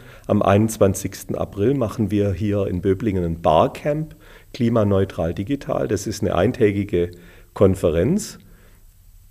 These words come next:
Da ist das Programm aber nicht vorgegeben, sondern beim Barcamp bringen eigentlich die Leute, die an der Konferenz teilnehmen,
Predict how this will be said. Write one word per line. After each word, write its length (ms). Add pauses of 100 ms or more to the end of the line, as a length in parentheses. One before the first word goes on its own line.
Da 100
ist 120
das 100
Programm 400
aber 160
nicht 160
vorgegeben, 580
sondern 300
beim 160
Barcamp 540
bringen 360
eigentlich 540
die 100
Leute, 400
die 300 (400)
an 100
der 80
Konferenz 560
teilnehmen, 800